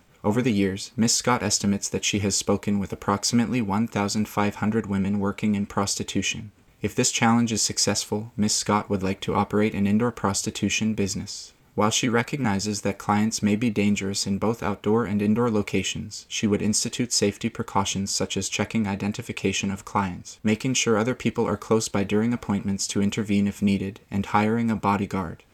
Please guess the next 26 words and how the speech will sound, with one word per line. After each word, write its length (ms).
The 80
three 240
applicants 500
applied 340
pursuant 420
to 100
Rule 200
fourteen 540
point 260
zero 300
five 320
sub 240
three 220
sub 280
G 140
point 340
one 140
of 100
the 100
Rules 340
of 80
Civil 260
Procedure, 640
R 220
R 200
O, 220